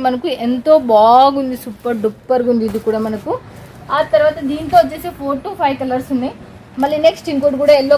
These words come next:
కలర్ రామా కలర్ కాంబినేషన్‌తో చూపిస్తున్నా. చిన్న బార్డర్ మనకు రామా కలర్‌తో మనకు లట్టకన్స్ కూడా చూడండి ఎలా ఉంది, చాలా స్మూత్లీగా ఉంది. డబల్ కలర్ షేడ్‌తో వచ్చేసి, డబల్ కలర్ బార్డర్‌తో వచ్చేసింది. ఇది కూడా మనకు వన్, టూ, త్రీ, ఫోర్, ఫైవ్,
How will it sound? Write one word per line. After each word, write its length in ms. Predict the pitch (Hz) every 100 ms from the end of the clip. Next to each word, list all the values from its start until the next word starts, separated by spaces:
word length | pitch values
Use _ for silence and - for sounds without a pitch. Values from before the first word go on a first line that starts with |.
| 285
కలర్ 220 | 302 311 294
రామా 240 | 240 262 277
కలర్ 220 | 277 269 269
కాంబినేషన్‌తో 540 | 247 247 254 277 254 254
చూపిస్తున్నా. 440 | 247 240 - 262 392 - - - - -
చిన్న 200 | 330 330 381 311
బార్డర్ 320 | 277 226 277 392
మనకు 180 | 294 269 247
రామా 200 | 220 262 247
కలర్‌తో 340 | 254 247 233 277
మనకు 180 | 262 254 226
లట్టకన్స్ 560 | 220 269 285 277 233 247
కూడా 140 | 247 226
చూడండి 280 | 220 196 190 196
ఎలా 120 | 196 190
ఉంది, 120 | 185 - - - - - - -
చాలా 260 | 240 254 285 -
స్మూత్లీగా 560 | 262 311 - 330 330 302
ఉంది. 140 | 311 254
డబల్ 380 | 233 208 247 294 254
కలర్ 360 | 254 254 269 285 -
షేడ్‌తో 340 | - 247 240 247 233
వచ్చేసి, 280 | - - 233
డబల్ 240 | 220 220 269 262
కలర్ 200 | 254 240
బార్డర్‌తో 400 | 220 214 240 262 254
వచ్చేసింది. 400 | 240 233 240 226
ఇది 100 | 208 226
కూడా 140 | 226 220
మనకు 240 | 214 202 330 - - - - - 196
వన్, 220 | 240 285 381 -
టూ, 120 | 269 285 294 -
త్రీ, 180 | 254 262 294 269
ఫోర్, 340 | 269 262 269 302
ఫైవ్, 260 | 285 226 190